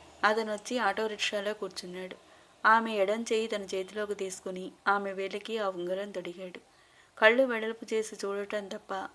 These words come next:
ఒక్క మాట మాట్లాడలేకపోయింది. "సరిగ్గా సరిపోయింది చూడు,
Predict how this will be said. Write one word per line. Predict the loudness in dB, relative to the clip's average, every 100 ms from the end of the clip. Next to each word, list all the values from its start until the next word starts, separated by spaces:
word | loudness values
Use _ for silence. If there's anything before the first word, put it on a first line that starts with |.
| -12
ఒక్క | 0 0
మాట | 0 -2 -4
మాట్లాడలేకపోయింది. | -6 -8 -6 -8 -6 -10 -12 -16 -16 -16 -20 _ _ -20 -20 -4
"సరిగ్గా | 0 0 0 -2
సరిపోయింది | -2 -6 -4 -4 -4 -6
చూడు, | -6 -6